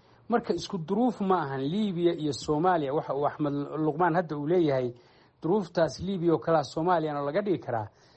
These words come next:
isku duruuf ma ahan. Marka anigu waxaan oran lahaa,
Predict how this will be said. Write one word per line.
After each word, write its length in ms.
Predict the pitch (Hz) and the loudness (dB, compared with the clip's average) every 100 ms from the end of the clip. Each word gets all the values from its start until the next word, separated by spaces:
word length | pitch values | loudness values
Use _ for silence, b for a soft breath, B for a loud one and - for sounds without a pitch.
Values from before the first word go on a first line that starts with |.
| B B | B B
isku 220 | 175 - | -8 -6
duruuf 340 | 160 165 165 127 | 0 2 2 2
ma 140 | 123 | -2
ahan. 180 | 107 101 - b b b 190 | -4 -6 -14 b b b -2
Marka 200 | - 160 | 0 2
anigu 200 | 175 196 | 2 2
waxaan 240 | 202 - 165 | 2 2 0
oran 260 | 160 208 254 | 2 2 2
lahaa, 320 | 135 110 98 | 0 -4 -10